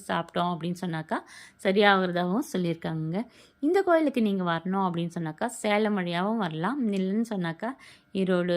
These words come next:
இந்த பக்கம் இருந்தும் வரலாங்க. சேலத்துலேருந்து ஒரு முப்பது கிலோமீட்டர் டிஸ்டன்ஸ்லேயும், மேட்டூர்லேருந்து இருபது கிலோமீட்டர் டிஸ்டன்ஸ்லேயும் இந்த கோயில் இருக்குங்க. ம-, மத்த டீட்டெயில்லாம் நான் உங்களுக்கு டிஸ்கிரிப்ஷன்ல தரேன், போய் பாருங்க. காலையில அஞ்சு மணிலேருந்து நைட்டு எட்டு மணி வரைக்கும் எப்போவுமே இந்த கோயில் வந்து திறந்தே இருக்குங்க.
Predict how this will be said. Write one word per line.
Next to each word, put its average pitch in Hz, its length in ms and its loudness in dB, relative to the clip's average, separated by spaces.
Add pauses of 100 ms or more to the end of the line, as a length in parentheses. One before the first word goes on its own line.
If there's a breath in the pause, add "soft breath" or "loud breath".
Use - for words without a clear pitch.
இந்த 180 200 0
பக்கம் 202 280 -2
இருந்தும் 190 260 0
வரலாங்க. 165 520 0
சேலத்துலேருந்து 190 680 2
ஒரு 190 140 0
முப்பது 175 360 -2
கிலோமீட்டர் 190 400 -2
டிஸ்டன்ஸ்லேயும், 165 720 -4 (460 loud breath)
மேட்டூர்லேருந்து 220 600 4
இருபது 202 420 4
கிலோமீட்டர் 196 400 0
டிஸ்டன்ஸ்லேயும் 170 640 -2
இந்த 190 200 2
கோயில் 190 300 0
இருக்குங்க. 170 380 -4 (420 loud breath)
ம-, 208 260 6
மத்த 226 340 2
டீட்டெயில்லாம் 190 500 2
நான் 190 120 0
உங்களுக்கு 165 300 -4
டிஸ்கிரிப்ஷன்ல 185 680 -2
தரேன், 185 320 -4
போய் 180 220 2
பாருங்க. 165 420 0 (180)
காலையில 233 640 4
அஞ்சு 208 320 4
மணிலேருந்து 196 600 2
நைட்டு 196 380 -2
எட்டு 175 240 -2
மணி 220 200 0
வரைக்கும் 180 360 -4
எப்போவுமே 214 480 0
இந்த 214 220 0
கோயில் 185 280 0
வந்து 175 240 -2
திறந்தே 180 400 2
இருக்குங்க. 170 380 0